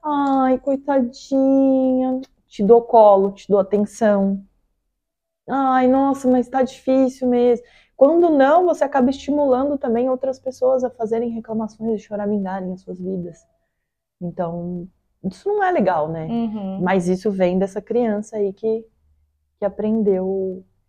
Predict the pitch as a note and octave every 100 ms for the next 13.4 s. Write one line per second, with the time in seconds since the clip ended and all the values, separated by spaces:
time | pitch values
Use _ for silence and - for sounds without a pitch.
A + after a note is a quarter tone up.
0 | - F#3+ E3+ - G3 F#3 G3 G3 F#3 G3+
1 | - G3 F#3 F#3 - F#3+ F#3 F#3 _ _
2 | _ G#3+ G#3 G#3+ F#3 F#3 F#3 F#3+ G3 F3
3 | E3 F#3 _ _ - - - - - -
4 | _ _ _ _ _ - A3 G#3+ G#3 G3+
5 | A#3+ C#4 D4 C#4+ C#4 B3 A#3 A3+ A3+ A#3
6 | A#3+ C#4 C4+ C4 G#3 G#3 A#3 - - _
7 | _ _ _ _ - A#3+ B3 C#4 C4+ C4
8 | A#3+ A#3+ C4+ E4 - A#3+ A#3 C4 B3 -
9 | A#3 A3 A3 G3+ G3+ G#3+ G#3 A3 A#3+ C4
10 | - D4 C#4+ - C4 D4 C#4 A#3+ G3+ G3+
11 | F#3 F#3+ - A#3 - _ _ _ _ -
12 | A3+ B3 A#3+ B3 C#4 E4 F4 - B3 A3
13 | G#3+ A#3+ B3+